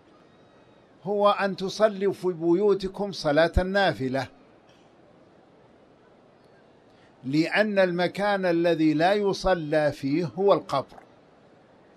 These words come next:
وهذه قضية متقررة عند الصحابة رضي الله تعالى عنهم، وهو أن المقابر ليست محلاً للصلاة،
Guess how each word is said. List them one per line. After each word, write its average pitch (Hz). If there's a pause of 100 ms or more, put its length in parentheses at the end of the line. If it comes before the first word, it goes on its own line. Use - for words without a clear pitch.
(1400)
وهذه 196
قضية 190
متقررة 170 (1400)
عند 175
الصحابة 170
رضي 151
الله 147
تعالى 127
عنهم، 98 (1200)
وهو 165
أن 196
المقابر 165 (180)
ليست 175
محلاً 175
للصلاة، 123